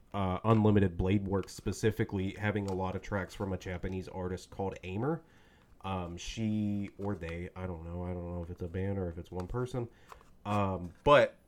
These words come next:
they did a lot of the, uh, soundtrack work for, uh, Gundam Unicorn, which I think Gundam Unicorn has absolutely the best soundtrack of any fucking Gundam series. And they, they made this one just as good.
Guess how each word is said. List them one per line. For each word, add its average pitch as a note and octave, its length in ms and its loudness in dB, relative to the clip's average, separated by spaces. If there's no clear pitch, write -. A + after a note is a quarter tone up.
they B2 440 2
did A2 520 2
a A2+ 80 -2
lot F#2+ 480 -2
of G2 300 -4
the, F#2+ 720 -8
uh, F2+ 220 -10
soundtrack G2 680 -4
work G#2 380 -6
for, F#2+ 560 -4
uh, F#2+ 220 -8
Gundam F#2+ 360 -4
Unicorn, G#2 600 2
which F#2 260 -6
I F2+ 140 -6
think - 260 -10
Gundam F#2+ 340 -6
Unicorn G#2 500 -2
has F2+ 280 -8
absolutely G2 760 -8
the G2 220 -6
best A2 500 -4
soundtrack E2 540 -10
of - 120 -12
any G#2+ 280 -4
fucking E2+ 400 -12
Gundam E2+ 340 -14
series. D#2 440 -14
And F2+ 460 -8
they, F2+ 400 -6
they F#2+ 140 -2
made F#2+ 260 -4
this F2+ 200 -6
one E2+ 160 -8
just F2 280 -8
as F2+ 100 -8
good. G2+ 220 -4